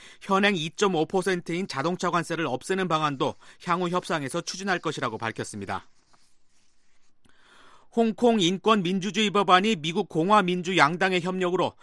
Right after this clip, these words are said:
상하원 소관 상임위원회를 통과했습니다. 미국 정부는 홍콩을 중국과 구별해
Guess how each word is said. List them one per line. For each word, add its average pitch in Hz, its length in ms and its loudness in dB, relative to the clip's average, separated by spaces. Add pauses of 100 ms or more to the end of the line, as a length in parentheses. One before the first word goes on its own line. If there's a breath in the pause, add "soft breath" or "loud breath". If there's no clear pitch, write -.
상하원 180 800 2
소관 185 360 -2
상임위원회를 190 680 0
통과했습니다. 139 760 0 (720 soft breath)
미국 165 280 0
정부는 185 400 2
홍콩을 202 480 0
중국과 196 460 0
구별해 170 480 4